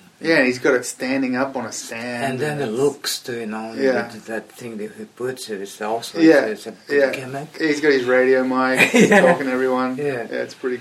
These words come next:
Speaker 1: cool.
Speaker 2: But, um, I didn't know what to do. I, so I, I decided to, to do finger picking style,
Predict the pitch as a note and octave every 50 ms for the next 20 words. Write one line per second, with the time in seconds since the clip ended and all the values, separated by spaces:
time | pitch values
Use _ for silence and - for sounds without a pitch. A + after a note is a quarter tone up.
0 | - - B2 B2 A#2+ A#2+ A#2+ - - - - - _ _ _ _ _ _ _ -
1 | A#2+ C3+ C#3 C#3 C#3 - D3 D3 C#3 B2 A#2 A#2 G#2 - _ _ _ _ _ _
2 | _ - C3 C#3 F3+ F#3 F3 F3 F3+ F3 E3+ - D#3+ C#3+ F3 F#3+ D#3+ - - -
3 | - A2 A2+ A#2 A2 - - - E3 E3 D#3 C#3+ C3 C#3+ D3 D3+ D3+ D3+ - -
4 | _ _ _ _ _ _ _ _ _ _ - - _ _ _ _ _ - - C3+
5 | C#3 D3 - - - D#3+ D3+ D3 D3 C#3+ - - C#3 C3 B2 - - _ - -
6 | C#3 B2+ - C3+ C3+ B2+ A#2+ A#2 A2+ A2 G#2+ G#2+ G#2+ - _ - _ _ _ _
7 | _ _ _ _ _ - - - _ _ _ _ _ _ _ _ _ _ - -
8 | C#3+ B2+ C3 B2+ - - C3+ C3 - - A#2+ A2 G2+ G2 G2+ - - - - A2+
9 | G#2 G2+ G#2 A2 A#2 C3 C3